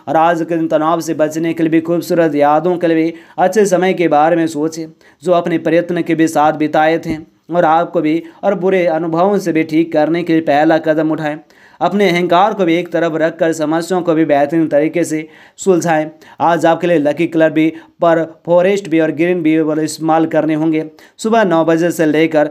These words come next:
सुबह दस बजे के बीच में समय आप किसी भी महत्वपूर्ण योजना के लिए सबसे अच्छा भी समय भी रहने वाली हैं। और इस समय आप जो भी कार्य करने के लिए आप योजना बनाएंगे, वह कार्य भी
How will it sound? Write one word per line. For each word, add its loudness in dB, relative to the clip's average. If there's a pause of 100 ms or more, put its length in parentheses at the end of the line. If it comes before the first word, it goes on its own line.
(180)
सुबह 2
दस 0
बजे -2
के -2
बीच -2
में -2
समय -2
आप 0
किसी -2
भी 0
महत्वपूर्ण -2
योजना 0
के 0
लिए 2
सबसे -2 (280)
अच्छा 2
भी 2
समय 0
भी 2
रहने 2
वाली 2
हैं। -8 (360)
और 2
इस 0
समय -2 (200)
आप 0
जो 0
भी 2
कार्य 0
करने 0
के -4
लिए 2
आप 0
योजना 0
बनाएंगे, 0
वह 2
कार्य 0
भी 0